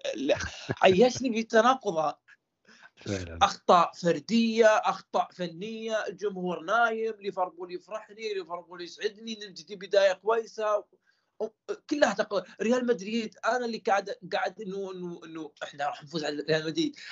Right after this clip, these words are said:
Speaker 1: اللي حصل الموسم الماضي المفروض ما يمر مرار الكرام. يعني شفت اللي، يعني، آه، حرام في تاريخ كلوب ينذكر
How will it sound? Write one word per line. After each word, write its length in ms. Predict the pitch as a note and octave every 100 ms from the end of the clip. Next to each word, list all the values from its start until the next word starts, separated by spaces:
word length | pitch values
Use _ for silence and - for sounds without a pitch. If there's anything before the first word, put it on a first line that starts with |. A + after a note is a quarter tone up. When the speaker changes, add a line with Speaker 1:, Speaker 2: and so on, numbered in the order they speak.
| -
Speaker 1:
اللي 160 | F#3+ G3+
حصل 320 | - G3+ G3+
الموسم 400 | G3 F#3+ F#3 G3
الماضي 340 | F#3+ G3 G#3 G3
المفروض 400 | F#3 F#3 F3+ F3
ما 100 | G3+
يمر 280 | G3+ A3
مرار 280 | F#3 G3+ G3+
الكرام. 500 | F#3+ - F3 F3+ F3+ - _ _ _ _ _ -
يعني 680 | - - - _ F#3 G3+ F#3+
شفت 300 | F3+ B3+ -
اللي، 300 | B3 G#3+ - - -
يعني، 340 | F3+ G3+ - F3 -
آه، 220 | F3+ - - -
حرام 580 | - G3+ G#3+ G3+ A#3 A#3 _
في 120 | -
تاريخ 380 | F#3 G#3+ A#3+ -
كلوب 380 | - G3+ G#3 A3 -
ينذكر 440 | G3+ G#3+ A#3+ B3